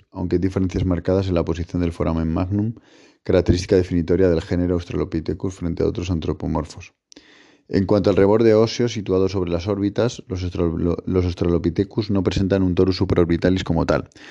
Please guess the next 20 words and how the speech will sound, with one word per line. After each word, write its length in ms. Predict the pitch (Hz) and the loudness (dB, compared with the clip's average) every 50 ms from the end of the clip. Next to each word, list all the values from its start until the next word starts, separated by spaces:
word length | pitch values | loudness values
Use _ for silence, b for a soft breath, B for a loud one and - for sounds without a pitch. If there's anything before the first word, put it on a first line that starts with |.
| B B B B B B | B B B B B B
Sin 160 | - 87 90 | 0 2 4
embargo, 300 | 95 90 92 95 101 107 | 4 4 4 4 4 4
el 80 | 107 98 | 6 4
esquel-, 280 | 95 - - 90 82 - | 4 2 0 -6 -6 -6
sin 240 | - - 98 92 90 | -6 -6 -4 -2 -2
embargo, 340 | 90 87 90 95 101 98 95 | 0 2 2 2 4 4 2
el 80 | 85 | 2
esqueleto 380 | 82 80 - 87 90 90 92 92 | 2 0 2 0 -2 0 0 -2
facial 420 | - 95 90 - - 104 107 110 | -2 -4 -2 0 0 2 2 0
sería 280 | 110 - 104 90 95 95 | -2 -4 -4 -2 -2 -2
poco 180 | 95 95 90 92 | -4 -2 0 0
diferente 560 | 90 87 - 90 87 92 98 95 - 107 104 | 0 0 0 0 0 0 -2 0 2 2 2
en 80 | 98 | 2
los 140 | 92 87 85 | 2 0 0
Australopithecus 840 | 90 87 - 87 85 85 82 87 82 80 90 90 - - 104 98 95 | -2 -2 -2 -2 -2 0 0 0 0 0 -2 -2 -2 -4 -4 -2 -2
y 60 | 90 | 0
los 160 | 85 87 82 | 0 0 0
chimpancés 500 | - 87 80 78 80 78 76 - 90 90 | 0 -4 0 0 0 2 2 0 2 2
y 60 | 92 | 2
gorilas. 420 | 85 80 80 78 67 64 69 - | 2 2 2 2 0 0 -2 -2